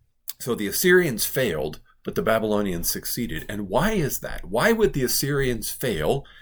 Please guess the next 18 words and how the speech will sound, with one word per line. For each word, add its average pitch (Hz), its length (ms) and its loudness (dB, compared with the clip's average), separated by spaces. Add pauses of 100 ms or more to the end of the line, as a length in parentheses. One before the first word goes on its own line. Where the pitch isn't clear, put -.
(340)
but 120 140 -6
the - 80 2
Babylonians 101 720 0
succeed? - 480 -2
Did 82 120 -6
the - 40 -14
Babylonians 92 580 -2
have 85 140 -8
a 82 60 -12
better 78 220 -6
war 101 300 -2
tactic, - 460 -6
better 82 220 -8
strategy, 104 560 -6
a 101 40 -4
more 82 180 -6
powerful - 500 -6
army? 123 340 -4